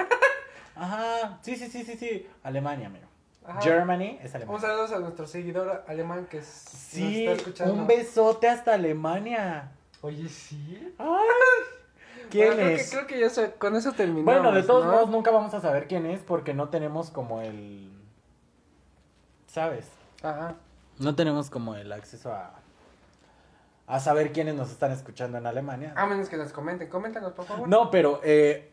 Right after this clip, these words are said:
Speaker 2: o sea, obviamente nos es-, nos encontró en, en Anchor o nos encontró
Speaker 1: Ajá,
Speaker 2: en
Speaker 1: en Spotify,
Speaker 2: en
Speaker 1: ¿no?
Speaker 2: Spotify o en alguna otra plataforma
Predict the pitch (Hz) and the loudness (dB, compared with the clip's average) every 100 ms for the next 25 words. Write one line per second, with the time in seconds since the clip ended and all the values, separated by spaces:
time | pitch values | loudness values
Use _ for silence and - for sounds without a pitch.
0 | _ 160 165 165 175 185 175 175 151 135 | _ 2 4 4 6 4 4 2 0 -2
1 | 135 - 143 139 131 117 120 120 170 185 | -6 -2 -2 0 -4 -2 -4 0 2 2
2 | - - _ 120 117 110 107 107 104 92 | 0 -16 _ -8 -6 -6 -10 -12 -14 -18
3 | - _ _ _ 120 123 165 202 151 113 | -20 _ _ _ -8 -4 -4 0 0 0
4 | - 113 120 127 117 117 117 139 143 135 | -4 -8 -8 -10 -8 -8 -4 -2 0 -2
5 | 123 120 110 107 101 101 - - 156 - | -4 -6 -10 -12 -14 -16 -16 -12 -12 -8
6 | 147 147 151 123 120 - 143 139 156 180 | -10 -10 -8 -6 -6 -4 -2 2 2 4
7 | 202 147 139 135 131 156 165 165 - 135 | 2 4 2 2 0 2 2 2 0 0
8 | 127 135 127 143 | -2 -4 -6 -8